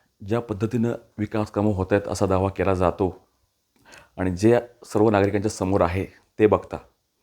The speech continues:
ही विकास कामं खरोखरीच त्या पद्धतीने झाली आहेत का, यावर शंका व्यक्त करण्यासाठी खूप मोठा वाव आहे. आणि याचसाठी चेहरा नवा, पण वडगावला बदल हवा,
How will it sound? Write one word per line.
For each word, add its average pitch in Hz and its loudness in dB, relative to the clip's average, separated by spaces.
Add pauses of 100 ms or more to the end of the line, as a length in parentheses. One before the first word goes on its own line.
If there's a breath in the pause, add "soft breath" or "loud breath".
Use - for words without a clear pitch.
(500 soft breath)
ही 101 -6
विकास 110 0
कामं 110 -2
खरोखरीच 117 -2
त्या 113 0
पद्धतीने 107 2
झाली 95 2
आहेत 101 0
का, 95 -4 (360)
यावर 98 0 (220)
शंका 101 -2 (540)
व्यक्त 98 -6
करण्यासाठी 92 -2
खूप 104 -2
मोठा 92 -2
वाव 82 4
आहे. - -16 (880 soft breath)
आणि 98 0
याचसाठी 117 2 (1120)
चेहरा 107 4
नवा, 101 2 (960)
पण 107 -4
वडगावला 98 2
बदल 92 0
हवा, 85 2